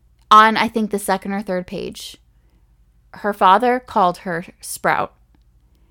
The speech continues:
And anyone that follows me on social media knows that from the beginning of all of this,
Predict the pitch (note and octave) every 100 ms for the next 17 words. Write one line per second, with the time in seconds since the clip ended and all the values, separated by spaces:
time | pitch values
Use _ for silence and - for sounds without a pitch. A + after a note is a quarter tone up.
0 | _ _ _ _ G#3 G3+ G#3 A#3+ C#4 C4+
1 | C4+ B3 G#3+ G#3+ A3 G3+ F#3+ - E3 E3
2 | F3 G#3+ G3 F#3+ A3 G3 E3+ E3+ E3+ F3+
3 | F3 D#3 D3+ E3+ E3 D3+ - G#3 A3 A#3+
4 | A3 G3+ A3+ A3 G3+ E3+ E3 D3+ D3+ F3
5 | D3+ E3 -